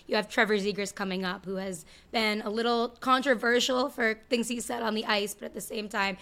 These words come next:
he's doing his lacrosse goals and making it fun and having personality. I think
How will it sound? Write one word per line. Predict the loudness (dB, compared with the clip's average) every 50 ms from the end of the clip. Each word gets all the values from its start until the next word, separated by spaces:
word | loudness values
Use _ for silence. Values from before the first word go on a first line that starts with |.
| -12 -16 -10
he's | -8 -8 -4
doing | -2 -2 -2 -2
his | -4 -6 -8
lacrosse | -8 -8 -2 0 2 2 2 0 -2
goals | -6 -8 -8 -6 -6 -6 -6 -6
and | -6 -6
making | -6 -6 -6 -6 -8
it | -8 -8 -10
fun | -8 -6 -4 -4 -4 -4 -6
and | -6 -4
having | -4 -2 -2 -4 -4
personality. | -6 -8 -8 -8 -8 -8 -10 -8 -10 -12 -12 -12 -14 -14 -14 -14 -16 -18 -18 -16 -6 -4
I | -2 -2
think | 0 2 2 4 2 2 0 -4